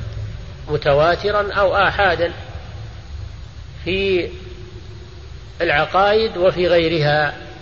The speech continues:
عملا بقوله تعالى: "وما آتاكم الرسول فخذوه وما نهاكم عنه فانتهوا"، بقوله تعالى:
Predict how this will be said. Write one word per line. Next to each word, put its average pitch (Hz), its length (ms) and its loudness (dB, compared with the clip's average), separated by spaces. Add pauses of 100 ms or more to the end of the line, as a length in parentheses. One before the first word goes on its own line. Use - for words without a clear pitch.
(720)
عملا 180 300 6 (100)
بقوله 156 640 2
تعالى: 185 560 4 (880)
"وما 165 500 2
آتاكم 156 520 0
الرسول 143 580 0
فخذوه 131 600 -2 (880)
وما 156 300 6
نهاكم 151 640 2
عنه 135 320 2
فانتهوا"، 131 500 0 (580)
بقوله 147 600 2
تعالى: 156 520 4